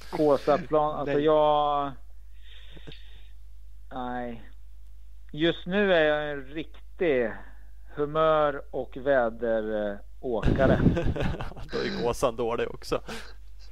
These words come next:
Speaker 1: Ja, det, det, det lirar inte riktigt där med det.
Speaker 2: Det är s-, det är sällan bra väder hela Kåsan, och man är sällan på gott humör hela Kåsan, så att, eh, nej, ja. Jag, eh, köper
Speaker 1: Ja.
Speaker 2: vad du säger.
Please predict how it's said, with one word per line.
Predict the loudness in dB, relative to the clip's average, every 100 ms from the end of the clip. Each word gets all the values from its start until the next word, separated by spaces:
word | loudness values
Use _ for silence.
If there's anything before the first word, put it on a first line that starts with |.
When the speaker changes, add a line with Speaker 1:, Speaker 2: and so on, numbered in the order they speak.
| -12 -12 -10 -6 2
Speaker 1:
Ja, | 4 6 6 2 -2 -10 -12
det, | -12 -6 -4 -4 -6 -10 -12 -10
det, | -8 -8 -8 -10 -6
det | -4
lirar | 0 2 6 6
inte | 4 0 -2
riktigt | -4 -4 -8 -4
där | -2 -2 -6
med | -6
det. | -6 -6 2
Speaker 2:
Det | 6
är |
s-, | 6 4 0
det | 2
är | 6
sällan | 8 8 8 6 2
bra | 4 4
väder | 6 6 4 2 -2 -2 -6
hela | -4 -4 -4
Kåsan, | -4 -6 -4 -4
och | -2
man | 0
är | 0
sällan | 0 2 2
på | 0
gott | -4 -4
humör | 0 0 0
hela | -2 -4
Kåsan, | -4 -6 -4 -6
så | -4
att, | -4 -2
eh, | 0 0 2
nej, | 4 6
ja. | 4 2 -2 -12 -12 -8
Jag, | -4 -2 -2 -2 -4
eh, | -4 -6 -8 -12 0
köper | 4 6
Speaker 1:
Ja. | 6
Speaker 2:
vad | 6
du |
säger. | 2 -2